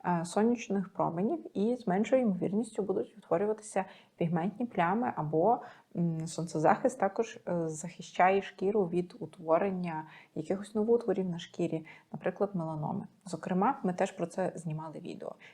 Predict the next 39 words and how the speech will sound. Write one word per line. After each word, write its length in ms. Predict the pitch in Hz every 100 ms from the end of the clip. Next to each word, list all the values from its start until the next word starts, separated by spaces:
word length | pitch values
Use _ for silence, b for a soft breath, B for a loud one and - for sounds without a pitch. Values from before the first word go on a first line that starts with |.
| _
І 60 | 214
сонцезахисти 840 | - 220 202 - - 202 - 302
для 160 | 254 175
жирної 380 | 214 262 202
шкіри 320 | 175 - 220 -
також 280 | 381 330
бувають 360 | 277 247 233 233
легкої 320 | 214 - 196
текстури. 540 | 190 - - - - -
Ми, 120 | 233
до 100 | 240
речі, 240 | 220 240 -
про 140 | -
це 180 | - 220
вже 140 | 202
теж 320 | - 233 294 226
знімали 420 | 180 170 165 151
відео, 400 | 170 233 277 294 B B B 175
е, 180 | 175 160
на 60 |
YouTube-каналі. 800 | 175 185 196 - 156 165 262 226 -
Запрошую 580 | 185 160 214 226 175
вас 160 | 165 -
переглянути. 720 | - 175 160 156 247 262 - -
І 80 | 202
там 280 | 220 254 226
навіть 260 | 196 180
є 80 | 185
підбірка 640 | 180 156 156 294 339 254 240
сонцезахистів 960 | - 185 - 220 - 277 - 233 233 226
легкої 400 | 180 - 226 220
текстури, 560 | 220 - 240 254 220
власне, 400 | 208 175 - 180
для 280 | 156 180 208
жирної 340 | 170 185 156
шкіри. 380 | 151 - 151 147
Запрошую 520 | 185 170 - - 190 170
вас 220 | 180 -
переглянути. 720 | _ - 151 160 - -